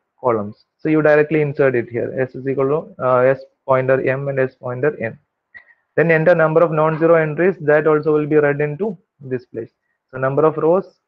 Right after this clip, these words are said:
M, N, and S pointer num. Now corresponding to this number of elements, you need to allocate memory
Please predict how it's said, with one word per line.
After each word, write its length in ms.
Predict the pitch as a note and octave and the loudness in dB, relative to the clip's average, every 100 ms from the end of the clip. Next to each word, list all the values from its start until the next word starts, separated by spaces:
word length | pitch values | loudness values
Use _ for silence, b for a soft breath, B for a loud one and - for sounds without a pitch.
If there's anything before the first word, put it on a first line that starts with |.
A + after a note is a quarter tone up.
| _ _ _ | _ _ _
M, 300 | C3 D3 G3+ _ _ _ _ - | -2 -2 -4 _ _ _ _ -4
N, 360 | C3+ D3 G3+ | -2 -2 -6
and 280 | C3+ D3+ G3+ - _ _ _ _ _ _ _ _ _ _ _ _ _ - | -4 -4 -4 -16 _ _ _ _ _ _ _ _ _ _ _ _ _ -6
S 180 | C3 - | -6 -2
pointer 380 | C#3 C3+ D3+ | -2 2 0
num. 260 | D3 A2+ F#2 _ _ _ _ _ _ _ _ _ | 0 -4 -8 _ _ _ _ _ _ _ _ _
Now 320 | C#3 F3+ B3 - _ _ - | 0 2 0 -10 _ _ 0
corresponding 680 | C#3+ E3 F3+ F#3 F#3+ G3+ | 2 2 2 2 2 -2
to 160 | F#3+ F#3 | 0 -2
this 320 | D3 E3 E3 | 0 -4 -4
number 320 | E3 D#3+ D#3 | -4 0 2
of 180 | D#3+ E3+ - - _ B2+ | 4 2 -2 -20 _ -2
elements, 640 | B2+ C3 D3 F#3 - _ _ _ _ _ _ - | 0 0 -2 -4 -10 _ _ _ _ _ _ -12
you 160 | C#3 D3+ | -2 -2
need 200 | D#3+ D#3+ | -2 0
to 100 | D#3+ | 0
allocate 420 | C#3+ D3 E3 D#3 | 2 2 0 0
memory 720 | C#3 C#3+ C#3+ A#2 E3+ D#3+ _ | -2 -2 -2 -2 -4 -8 _